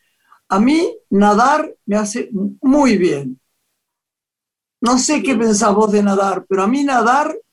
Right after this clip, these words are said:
Speaker 1: a-, hacer
Speaker 2: No,
Speaker 1: ejercicios
Speaker 2: eh,
Speaker 1: en el agua,
Speaker 2: sí,
Speaker 1: me
Speaker 2: en
Speaker 1: va muy
Speaker 2: relación
Speaker 1: bien.
Speaker 2: a la, a, a la actividad física y a la pulsión del deseo,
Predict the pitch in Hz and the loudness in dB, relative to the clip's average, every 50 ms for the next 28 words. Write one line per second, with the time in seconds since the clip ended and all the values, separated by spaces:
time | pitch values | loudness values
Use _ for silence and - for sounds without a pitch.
0 | - 202 202 208 202 202 - - 208 202 202 294 - - 508 247 - 202 247 247 | -20 -20 -12 -8 -8 -6 -4 -4 -4 -4 -2 -2 -2 -2 -2 -2 -2 -2 -4 -4
1 | 269 294 240 233 220 202 202 202 233 269 277 285 285 285 294 285 - - _ _ | -2 -2 -2 -2 0 0 2 2 2 2 0 0 0 -2 -2 -2 -4 -10 _ _
2 | _ _ _ _ _ _ _ - - - 240 214 214 - - - - - 359 359 | _ _ _ _ _ _ _ -16 -10 -6 -4 -4 -2 0 0 0 0 0 0 0
3 | - 254 247 226 214 190 196 220 - 359 320 285 262 233 226 220 - - - 233 | 0 0 -2 -2 -2 -2 -2 0 0 0 2 2 2 0 0 -2 -4 -6 -4 -4
4 | 226 220 220 220 - - 226 226 220 214 220 - 220 214 254 269 269 269 - 285 | -2 -2 -2 -4 -4 -2 -2 -2 -2 -2 -4 -4 -4 -2 -2 -2 -2 -2 -2 -2
5 | 294 269 - 269 269 226 208 196 202 202 185 190 185 - - 202 190 190 - - | -2 -2 -4 -4 -4 -2 -2 0 0 -2 -2 -2 -4 -2 -2 -2 -2 -2 -2 -2
6 | - 294 302 269 262 240 226 208 196 190 190 - - - - 262 285 320 320 311 | -2 0 0 0 0 0 -2 -2 -2 -4 -4 -6 -8 -6 -4 -2 0 2 2 2
7 | 277 233 - | 2 2 -2